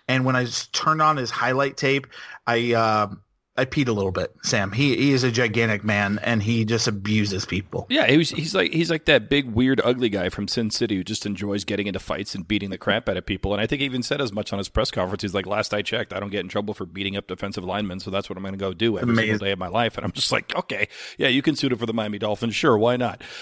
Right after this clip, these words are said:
Speaker 2: You know, that, that's the kind of mentality that you want out of an offensive lineman. You want a guy who's not afraid to get his hands dirty, not afraid to get a finger broken, not afraid to get his finger in the eye of a defensive lineman of the other team, or maybe even his own teammate if we're talking about mini camp and training camp.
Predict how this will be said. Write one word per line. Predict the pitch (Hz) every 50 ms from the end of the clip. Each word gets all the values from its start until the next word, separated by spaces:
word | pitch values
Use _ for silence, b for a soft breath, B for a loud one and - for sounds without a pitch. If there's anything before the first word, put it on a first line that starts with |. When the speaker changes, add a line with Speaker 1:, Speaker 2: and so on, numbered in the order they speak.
| B B B
Speaker 2:
You | - 120 117
know, | 107 107
that, | 110 110 113 107
that's | 107 123 123 -
the | - 135
kind | - 135 123 117
of | 117
mentality | 120 113 104 117 113 104 117 117 110 107
that | 98 92 -
you | 107 113
want | 95 90 104 107 - -
out | 98 95
of | 101 95
an | 101
offensive | 101 98 - 104 101 - - 98 95
lineman. | 95 98 98 95 90
You | 95 107
want | 110 107 104
a |
guy | 95 107 104 107
who's | 104 87
not | 98 107 110 113
afraid | - - 110 104
to | 107 107
get | 107 98
his | -
hands | - 113 110 107 98
dirty, | 90 107 104 104 98
not | 101 107 113
afraid | 117 - - 113
to | 104 101
get | 110 101
a | 95
finger | - - 117 110 107
broken, | 92 107 107 104 - - 95
not | 104 110 113
afraid | 110 - 117 110
to | 104
get | 101 110 104
his | 95 -
finger | - 123 117 104 104 104
in | 101
the | 98 101 - -
eye | 104 104 104 110
of | 117 104
a | 98
defensive | 95 - - - 113 110 - 104 92
lineman | 104 104 104 104 104 104
of | 101 87
the | 101 98 101
other | 92 95
team, | - - 131 127 117 110
or | 95 110
maybe | 120 143 156 143
even | 127 117 123
his | 117 98 110
own | 117 107
teammate | - - - 135 123 110
if | 104 98 - -
we're | 113
talking | 101 - 98 98 104
about | 101 101 - 101
mini | 107 110 104
camp | - - 123 113 -
and | 98 92
training | - - 139 131 127 117
camp. | - 123 123 117